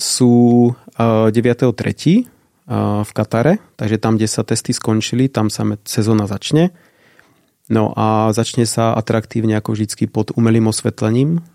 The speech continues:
To je taká, e, dá sa povedať, atrakcia toho katarského závodu. Takže aj na toto sa diváci môžu tešiť. Takže tie nablískané stroje ešte pod, e, reflektormi.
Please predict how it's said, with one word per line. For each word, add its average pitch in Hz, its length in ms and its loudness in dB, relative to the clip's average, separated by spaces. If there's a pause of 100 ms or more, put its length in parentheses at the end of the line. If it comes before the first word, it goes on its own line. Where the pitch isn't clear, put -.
(320)
To 107 80 -2
je 104 80 -4
taká, 107 560 -4 (160)
e, 107 80 -4 (320)
dá - 240 -16
sa - 80 -16
povedať, 107 240 -2
atrakcia 117 800 0
toho 110 160 -4
katarského 113 560 -4
závodu. 110 480 0 (480)
Takže 113 240 2
aj - 20 2
na 110 60 2
toto 113 240 -4
sa 113 160 -4
diváci 110 320 -2
môžu 113 320 -4
tešiť. - 560 -6 (220)
Takže 107 240 -2
tie 107 220 2 (340)
nablískané 110 560 0
stroje 110 480 0
ešte 107 240 -6
pod, - 320 -6
e, - 260 -14 (840)
reflektormi. 113 800 0